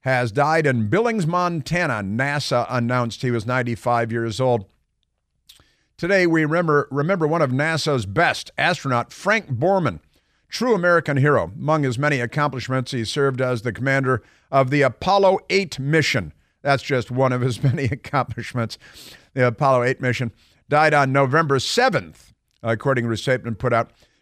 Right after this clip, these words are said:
During the Apollo eight mission in nineteen sixty-eight, Borman and his crewmates Jim Lovell and William Anders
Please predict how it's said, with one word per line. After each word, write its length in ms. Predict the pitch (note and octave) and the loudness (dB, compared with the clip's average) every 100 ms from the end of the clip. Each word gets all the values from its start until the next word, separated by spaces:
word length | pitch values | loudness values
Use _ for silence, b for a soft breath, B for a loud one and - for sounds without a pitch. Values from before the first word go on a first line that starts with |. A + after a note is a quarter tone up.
| - | -2
During 240 | G3 F3+ | 0 2
the 100 | D#3+ | 2
Apollo 340 | C#3 F3 E3 C#3+ | 2 4 4 4
eight 260 | F#3 F#3 | 0 0
mission 480 | C#3+ C#3 - D#3+ C3+ | 0 0 0 -2 -2
in 240 | C#3+ C3+ | -2 -2
nineteen 560 | C3 F#3+ G3+ G3 G#3 F#3+ | 0 -2 -2 -4 -4 -4
sixty-eight, 760 | - G#3 - E3+ F#3+ C3+ - G#2 | -2 -2 -2 -2 0 -2 -4 -2
Borman 280 | C#3 D3 C3+ | 0 0 0
and 120 | B2 | -2
his 100 | A2 | -4
crewmates 500 | D#3 D3 C#3 B2+ A2 | -2 0 2 0 -4
Jim 360 | F#2 D#3 D3+ | -2 0 0
Lovell 600 | C#3+ A#2+ E3+ C3+ D3 G#3+ _ _ _ - | 0 2 2 2 0 0 _ _ _ -6
and 220 | A2+ B2 | -2 0
William 360 | C#3 C#3+ C3+ B2+ | 2 2 2 0
Anders 640 | D3 C#3 C3+ B2+ C#3+ E3 | 0 0 0 0 -2 -2